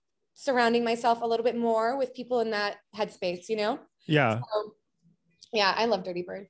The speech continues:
Speaker 1: And I love Sophie Tucker. They're great. <laughs>
Speaker 2: You've mentioned, like, some of the best people in the industry. That's totally true.
Speaker 1: They're
Speaker 2: It's
Speaker 1: so nice.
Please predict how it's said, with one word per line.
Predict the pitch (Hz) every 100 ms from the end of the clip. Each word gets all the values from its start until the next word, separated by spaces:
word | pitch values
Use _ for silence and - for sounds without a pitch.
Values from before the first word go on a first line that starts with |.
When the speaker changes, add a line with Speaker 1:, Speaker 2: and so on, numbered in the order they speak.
| -
Speaker 1:
And | 427
I | 440
love | 349
Sophie | 294 247
Tucker. | 254 233 220
They're | 247 302
great. | 233 202 - _ -
<laughs> | 427 - 494 - 403 508 381 453
Speaker 2:
You've | - 175 165
mentioned, | 175 - 160 156
like, | 151
some | - 160
of |
the | 147
best | 135 135
people | - 135 143
in | 131
the |
industry. | 143 - 101
That's | 110 -
totally | - 131 139
true. | - 127 101 101 _ _ -
Speaker 1:
They're | 427
Speaker 2:
It's | - - - _ _
Speaker 1:
so | - 453 466
nice. | 381 226 - -